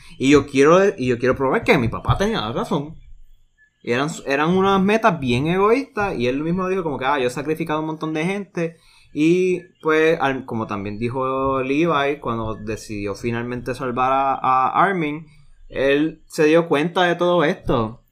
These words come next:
Y él dijo, de, "Mira, en verdad, like, yo no merezco, en, en, ya, ya, ya en esta, esta es la última, yo no merezco vivir y sacrificar más gente. Como que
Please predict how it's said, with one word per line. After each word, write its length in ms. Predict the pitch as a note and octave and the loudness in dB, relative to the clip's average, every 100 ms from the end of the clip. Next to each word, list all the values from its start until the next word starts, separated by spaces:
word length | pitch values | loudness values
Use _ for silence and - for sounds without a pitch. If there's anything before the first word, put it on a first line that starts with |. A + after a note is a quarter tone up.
| - | -4
Y 140 | C#3 | 0
él 140 | C3+ C3+ | 2 2
dijo, 220 | D3+ C3 | 0 0
de, 180 | A#2+ - | -4 -4
"Mira, 200 | B2+ C#3+ | -2 -2
en 80 | B2 | 0
verdad, 560 | A#2+ C3 C#3 A#2+ - - | 0 4 4 4 0 -12
like, 240 | - A#2+ - | -6 -6 -6
yo 220 | A2+ C3+ | -4 0
no 120 | C#3 C#3 | 2 2
merezco, 580 | C#3+ D3 - B2 A#2+ - | 2 0 -2 -4 -4 -2
en, 160 | B2 | -4
en, 320 | C#3+ C#3+ C#3 A#2+ | -2 0 0 6
ya, 220 | D3+ D#3+ | 8 8
ya, 180 | D3+ D#3 | 6 2
ya 200 | B2+ C3 | 2 2
en 80 | D3+ | 0
esta, 240 | F3+ - D3+ | -2 0 -2
esta 180 | D#3 | 2
es 80 | E3 | 4
la 120 | C#3+ | 4
última, 440 | C3 D3 C3+ A#2+ A2 | 4 2 -2 -2 -2
yo 120 | A2+ | -4
no 100 | C#3 | -4
merezco 460 | D#3 D3+ E3+ - C3 | 0 2 0 0 0
vivir 500 | C3 D#3 C#3 B2 - _ _ _ _ _ _ _ - - | 2 4 2 -2 -12 _ _ _ _ _ _ _ -20 -8
y 140 | C#3 C3+ | -4 -4
sacrificar 500 | C3 C3 B2+ C3+ C#3 | -4 -4 -4 -2 -2
más 180 | C#3 - | -4 -6
gente. 600 | C#3 A#2 A#2+ G2+ G2 - _ _ _ - | -10 -10 -8 -8 -8 -12 _ _ _ -10
Como 360 | A#2+ A#2 A2+ | -4 -2 -2
que 580 | A2 A2+ A2 A2 A2 A2 | -4 -4 -4 -4 -6 -8